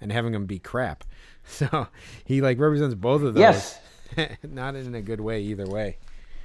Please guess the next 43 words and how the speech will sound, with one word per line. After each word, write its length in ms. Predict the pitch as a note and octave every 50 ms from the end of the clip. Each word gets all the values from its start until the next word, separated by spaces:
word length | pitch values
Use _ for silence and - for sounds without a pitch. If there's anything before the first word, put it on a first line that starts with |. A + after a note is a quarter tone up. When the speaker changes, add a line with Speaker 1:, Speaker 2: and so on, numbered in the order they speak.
| - - - - - - - - - - - - - - -
Speaker 2:
You 120 | - F#3
know, 220 | A3+ B3 B3 A3+ F3+
and 160 | E3+ G3 G3+
it, 240 | F3 D#3 F#3 E3+ - -
it's, 380 | E3+ D3+ - - - - - -
it's 180 | D3 C3+ - -
strange, 560 | - - - C#3 D#3+ G3 A#3+ B3 E3+ A#2 A2+
Jeremy. 420 | - A#2+ A2 G#2+ G#2 G#2+ A2+ A2+
Jeff 280 | G2+ F#2 B2+ D3+ F3 -
Suppan, 640 | - - F3 - - - A#2+ A#2 B2+ C#3+ E3 F3+ D#3+
like, 320 | C#3 B2 A2+ A2 F#2+ - - - - - - _ _ -
the, 120 | - C#3
the 160 | C3+ C3+ D3+ D#3
guy 180 | F3+ F#3 G3+
pitched 300 | F#3+ - G3+ G#3+ - -
from 180 | - F3+ D3+ C#3
nineteen 460 | C3 C3+ D3+ E3 D#3 - F3 E3 D#3
ninety-five 880 | D#3 D3+ D3 D3 C#3+ C3 A2+ - - B2+ C3 C3+ C3+ C3 C3+ B2+ A#2+ - -
to, 100 | - A#2
uh, 680 | A2 G#2+ G#2 G#2 G2+ F#2+ - - G2+ G2 F#2+ F#2+ F#2
twenty 340 | F2+ - - D#3 D3 C#3+ C3
twelve 420 | - - A#2+ A#2+ G#2+ F#2 F2 F2+ F2
with 120 | F2+ F#2
only 180 | A#2 A#2+ A#2 A2+
one 240 | G#2 G#2+ A#2 A#2 A#2
season 400 | A#2 - B2 A#2+ A2+ G#2+ A2 G#2
where 80 | G#2+
he 100 | G#2 A2
didn't 200 | G2+ G2+ F#2+ F#2 F2
pitch. 220 | - A#2+ B2 B2
He 80 | - A2
didn't 200 | G2+ G2+ G2+ F2
pitch 200 | A#2+ G#2+ - -
at 60 | G#2
all 180 | G#2 G2+ G2+ G2
in 100 | G2 F#2
twenty 240 | - A2 G2+ G2+
eleven. 380 | F#2+ F#2+ F#2+ G2+ G#2 A#2+ C3+ C3+ - - - - - - -
So 200 | - F3+ F#3 F#3
the 100 | F3 F3
guy, 200 | F#3 G3+ G3+ F3+
the 80 | E3
guy, 320 | E3 F3+ G3 G#3+ A3+ A3